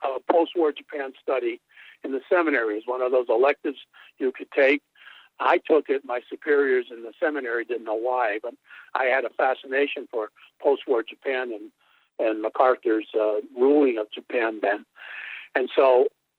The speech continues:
I mentioned to him that I had read that textbook. And we became, we, we had a relationship then, and he was,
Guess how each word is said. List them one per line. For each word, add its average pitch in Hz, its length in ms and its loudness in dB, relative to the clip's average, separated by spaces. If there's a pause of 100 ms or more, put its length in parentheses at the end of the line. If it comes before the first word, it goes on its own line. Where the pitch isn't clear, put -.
I 123 120 -2
mentioned 147 480 -2
to 139 100 -2
him 127 100 -8
that 131 140 -6
I 127 80 -4
had 127 200 -6
read 131 200 0
that 120 200 0 (240)
textbook. - 520 -6 (1040)
And 117 480 -8
we 143 140 0
became, 135 400 -2 (100)
we, 135 240 -4
we 131 100 0
had 139 160 2
a 123 60 -2
relationship 135 640 2
then, 110 240 -6
and 107 200 -16 (500)
he 120 180 -4
was, 113 240 0